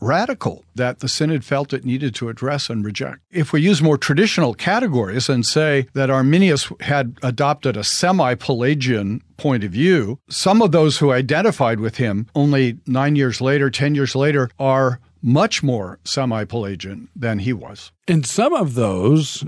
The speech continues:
Speaker 2: folks are really embracing ideas that were widespread and influential prior to the Reformation, this notion that God had endowed everyone with certain potential, that if only they capitalized on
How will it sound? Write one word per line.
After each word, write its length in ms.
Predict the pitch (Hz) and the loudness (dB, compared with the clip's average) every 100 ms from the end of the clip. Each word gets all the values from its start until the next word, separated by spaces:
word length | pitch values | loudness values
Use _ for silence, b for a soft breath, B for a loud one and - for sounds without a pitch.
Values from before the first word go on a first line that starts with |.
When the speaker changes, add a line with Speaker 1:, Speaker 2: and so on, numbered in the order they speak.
| - | -8
Speaker 2:
folks 380 | - 131 131 - - | 0 0 0 -8 -2
are 140 | 151 | 0
really 580 | 151 165 240 202 151 131 190 | 2 2 2 2 0 0 2
embracing 760 | 143 127 135 151 147 139 135 127 | 2 4 4 4 4 2 2 2
ideas 600 | 135 120 135 147 139 107 | 0 4 4 6 4 2
that 260 | 120 120 - - | 0 0 -4 0
were 220 | 139 127 | 2 2
widespread 800 | 117 131 302 - - 82 107 135 | 2 2 0 -2 -2 0 -2 0
and 200 | 131 151 | 0 2
influential 760 | 165 156 139 135 151 147 139 | 2 2 0 2 2 2 0
prior 480 | - 254 311 254 127 | -2 -4 0 0 -2
to 140 | - | -2
the 120 | 110 101 | -2 -2
Reformation, 640 | 90 - 90 76 - 90 | -4 -4 -4 -6 -8 -4
this 180 | 120 - | -2 2
notion 340 | 143 135 107 | 2 2 -2
that 120 | 90 | -4
God 240 | - 104 104 | -2 -2 0
had 160 | 101 | -2
endowed 500 | 101 101 101 104 113 | -2 0 0 0 0
everyone 540 | 104 98 92 85 87 80 127 | -2 -6 -8 -8 -10 -10 -6
with 480 | 110 98 101 - - | -4 -4 -6 -16 -12
certain 300 | - 143 110 | -2 0 -2
potential, 680 | - 117 - 165 165 110 76 | -8 -10 -2 0 2 -2 -6
that 180 | 87 92 | -6 -4
if 100 | 92 | 0
only 240 | 120 113 | 2 2
they 160 | 98 98 | 0 -6
capitalized 800 | - 151 139 117 76 71 71 | -6 -6 -4 -6 -8 -14 -14
on 120 | - | -14